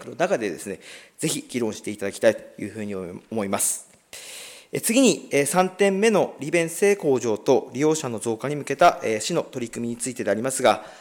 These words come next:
やはり、えー、今後の課題については、あの、人口減少が進む中で、利用者を維持し、さらに、こう、増加させていくことであると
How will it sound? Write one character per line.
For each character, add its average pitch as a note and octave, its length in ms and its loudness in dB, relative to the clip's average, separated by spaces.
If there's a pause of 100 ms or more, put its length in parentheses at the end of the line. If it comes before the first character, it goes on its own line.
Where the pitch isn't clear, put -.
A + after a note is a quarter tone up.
(160)
や E3+ 120 2
は A#3 60 8
り、 G#3 120 4 (280)
え A2+ 80 -6
ー、 - 20 -12
今 C3 180 -2
後 A#2+ 80 0
の C3+ 120 2
課 - 200 -8
題 C3 160 2
に C3+ 100 -8
つ D#3 140 -6
い F#3+ 80 -2
て - 160 -2
は、 D3+ 380 6
あ A2+ 80 -8
の、 G#2+ 80 -10
人 D3 220 -4
口 D#3 140 0
減 G3 160 2
少 G3 120 -2
が C3 80 -2
進 - 220 -6
む C#3+ 60 -8
中 G3+ 220 2
で、 A2 200 0 (460)
利 E3 80 -2
用 G3 140 10
者 C#3+ 160 2
を E3+ 220 4
維 G3+ 100 -4
持 C#3+ 160 -6
し、 - 420 -6
さ - 160 0
ら C4 100 8
に、 D3 100 -2
こ A2+ 160 -8
う、 G#2 40 -4
増 B2+ 200 0
加 C#3 120 0
さ B2+ 120 -6
せ A#2+ 100 -8
て B2 120 -6
い A#2 80 -4
く - 60 -20
こ - 60 -20
と C3 140 -4
で A#2+ 120 -2
あ - 80 0
る A#2 60 -2
と - 140 -14